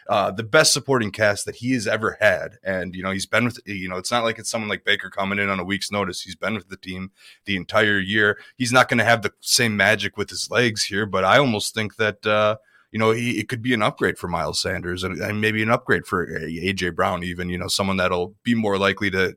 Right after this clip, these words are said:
or less likely to take off and, you know, have more pass attempts and less rushing attempts. So it could be a benefit for some of these Eagles. Now, now, now the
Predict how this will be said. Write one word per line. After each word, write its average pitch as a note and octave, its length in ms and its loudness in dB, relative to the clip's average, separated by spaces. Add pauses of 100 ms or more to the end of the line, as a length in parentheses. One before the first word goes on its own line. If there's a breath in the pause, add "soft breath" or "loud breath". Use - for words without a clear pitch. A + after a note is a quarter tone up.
(120)
or A#2 120 0
less C#3 260 6
likely C3 240 4
to A#2 80 -2
take A2+ 300 -2
off F#2 320 4
and, F2+ 180 -10 (260 soft breath)
you G2 140 -2
know, F#2+ 80 -2
have G2+ 180 2
more G2+ 160 0
pass F#2+ 320 0
attempts F#2 300 -6
and - 100 -12
less - 160 -8
rushing F#2 300 -6
attempts. F2 340 -12
So - 140 -2
it - 80 -4
could C#3+ 100 -6
be E3 100 0
a G#2+ 40 2
benefit F#2+ 480 -4 (300 soft breath)
for G2+ 100 -10
some G#2+ 160 -2
of G2 60 -2
these F2+ 200 -2
Eagles. F#2 400 -4
Now, G#2+ 220 0
now, C3+ 120 2
now B2+ 180 6
the A2+ 340 4